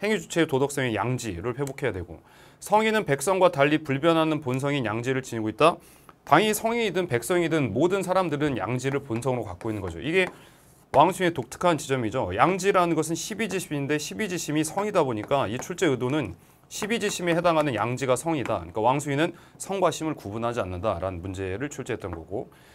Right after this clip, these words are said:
경물은 이치를 궁구하는 건 맞는데, 공부하는 건 맞는데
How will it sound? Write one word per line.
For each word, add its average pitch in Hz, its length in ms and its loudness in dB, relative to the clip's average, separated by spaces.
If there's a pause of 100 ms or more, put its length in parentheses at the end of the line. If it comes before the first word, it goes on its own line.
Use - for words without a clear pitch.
(200)
경물은 208 400 6
이치를 180 460 2
궁구하는 165 720 0
건 214 100 0
맞는데, 131 440 2
공부하는 156 500 -2
건 160 100 -2
맞는데 107 540 -4